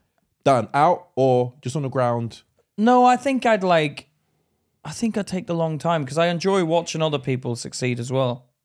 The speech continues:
Speaker 1: Do you?
Speaker 2: I do. I enjoy, 'cause obviously we go out on the road. I go out on the road with stars.
Speaker 1: Mm.
Speaker 2: I get to know these people, man.
Speaker 1: Mm.
Speaker 2: Tom Allen, Russell Kane, Sean Mo-, like, they're
Speaker 1: Judy Love.
Speaker 2: Judy Love.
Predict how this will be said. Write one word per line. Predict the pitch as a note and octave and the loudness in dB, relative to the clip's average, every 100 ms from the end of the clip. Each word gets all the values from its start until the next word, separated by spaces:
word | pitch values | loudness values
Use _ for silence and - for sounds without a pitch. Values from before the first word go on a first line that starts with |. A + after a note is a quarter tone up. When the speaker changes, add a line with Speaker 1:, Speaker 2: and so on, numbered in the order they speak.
| _ - | _ 0
Speaker 1:
Do | E3+ | 2
you? | G#2+ F#2+ - _ - _ _ _ _ _ _ _ _ _ _ _ _ _ _ _ _ - | 0 -4 -14 _ -20 _ _ _ _ _ _ _ _ _ _ _ _ _ _ _ _ -4
Speaker 2:
I | B2+ | 0
do. | D3+ C#3 B2+ | 2 2 2
I | C3 C#3 | 2 2
enjoy, | C#3+ C3 D#3 D3 | 0 0 0 0
'cause | - C#3 | -4 0
obviously | F3 E3 - | 0 -2 -4
we | C3+ B2 | -2 -2
go | B2 | 0
out | A#2 | -2
on | |
the | A2+ | -2
road. | A2 G#2+ | -4 -2
I | A#2 | -2
go | A2+ A2+ | -2 -4
out | |
on | A2+ | -2
the | |
road | A2 G#2+ | -4 -6
with | A2+ | -8
stars. | - - A2+ C#3 E3+ - - G2+ | -8 -2 0 0 -2 -10 -12 -6
Speaker 1:
Mm. | F#2+ G2 - - | -6 -8 -14 -8
Speaker 2:
I | |
get | F3 | -8
to | D#3+ | -4
know | E3 G3 | -2 0
these | E3 A#2+ | 0 -4
people, | - A2+ B2 A#2 | -6 -10 -8 -8
man. | A#2+ C3 D#3+ - | -6 -4 -6 -10
Speaker 1:
Mm. | G#2+ F#2+ G2 - _ _ _ _ - | -8 -6 -8 -14 _ _ _ _ -8
Speaker 2:
Tom | - G#3 G3+ | 2 4 4
Allen, | G3 F#3+ F#3 C3 A#2+ _ _ _ _ _ | 4 2 0 -2 -6 _ _ _ _ _
Russell | D3+ E3+ E3+ D#3+ | 2 2 2 -6
Kane, | - E3+ F3+ D#3+ A#2+ _ _ _ _ _ | -2 -2 0 -2 -6 _ _ _ _ _
Sean | - - E3 D#3 | -8 -2 0 0
Mo-, | D3 C#3+ - | 0 -2 0
like, | C#3+ C#3+ - _ | 0 0 -8 _
they're | D#3+ E3 | 4 4
Speaker 1:
Judy | A#2 | 2
Love. | A2+ A2 - _ _ - | 0 -2 -8 _ _ 0
Speaker 2:
Judy | D#3+ D#3+ | 2 2
Love. | D3+ D3+ E3 C#3 | 4 4 2 -2